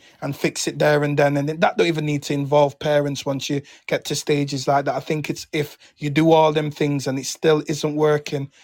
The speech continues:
after you've made moves or done something a bit more bigger and that doesn't work, that's when, obviously, like I said before, that's when I'll, I'll look at that truancy contract and see how it is. But I think I've got to go in now with a fresh pair of eyes, see what's going on.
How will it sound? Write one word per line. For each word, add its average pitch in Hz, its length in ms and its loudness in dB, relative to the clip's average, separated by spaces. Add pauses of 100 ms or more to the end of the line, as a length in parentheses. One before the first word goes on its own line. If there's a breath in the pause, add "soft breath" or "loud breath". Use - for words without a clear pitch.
(180 soft breath)
after 131 240 -2
you've 143 140 -2
made 143 260 2
moves 147 480 2
or 139 280 2 (320 soft breath)
done 147 180 4
something 147 380 -4
a 143 40 -2
bit 143 200 -2
more 147 200 -2
bigger 151 300 -2
and 143 100 -2
that 131 140 -2
doesn't 139 260 -6
work, 143 200 -2
that's 143 260 -6
when, 147 260 0 (260 soft breath)
obviously, 147 360 -2
like 143 200 0
I 147 60 -10
said 139 220 -4
before, 139 460 0 (320 soft breath)
that's 143 200 -2
when 143 160 0
I'll, 131 220 0
I'll 139 140 0
look 143 240 -2
at 131 100 -8
that 131 160 -6
truancy 147 400 -4
contract - 580 -6
and 139 120 -10
see 156 120 -6
how 143 120 0
it 151 100 -4
is. 147 140 -8
But 175 140 -2
I 170 60 2
think 190 280 0 (240 loud breath)
I've 175 160 4
got 185 140 2
to 180 60 -2
go 180 200 4
in 170 180 2
now 143 140 4
with 147 120 0
a 139 40 -2
fresh - 340 -2
pair 151 240 4
of 147 140 0
eyes, 143 340 2 (280 soft breath)
see 190 280 0
what's 165 320 0
going 156 300 2
on. 147 260 0